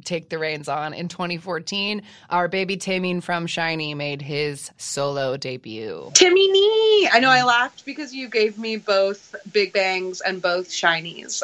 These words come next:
Speaker 2: um, which I'm
Speaker 1: Oops.
Speaker 2: not complaining about, but I just thought it was funny that you did that to me. Um,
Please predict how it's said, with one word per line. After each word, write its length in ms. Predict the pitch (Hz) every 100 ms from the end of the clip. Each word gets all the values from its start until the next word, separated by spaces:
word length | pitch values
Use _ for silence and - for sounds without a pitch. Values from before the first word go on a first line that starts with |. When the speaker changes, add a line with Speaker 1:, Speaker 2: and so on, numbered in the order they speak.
| 175
Speaker 2:
um, 300 | 180 175 170
which 200 | 175 220
I'm 80 |
Speaker 1:
Oops. 80 | 214
Speaker 2:
not 220 | 214 262 370
complaining 480 | 359 277 233 214
about, 340 | 190 170 165 160 -
but 260 | 208 185 -
I 140 | 196 185
just 160 | 180
thought 160 | 196 175
it 80 | 160
was 120 | 170
funny 260 | 175 160 160
that 140 | 165
you 100 | 165
did 140 | 165
that 140 | 139 -
to 100 | -
me. 220 | - 214 - -
Um, 340 | 247 262 233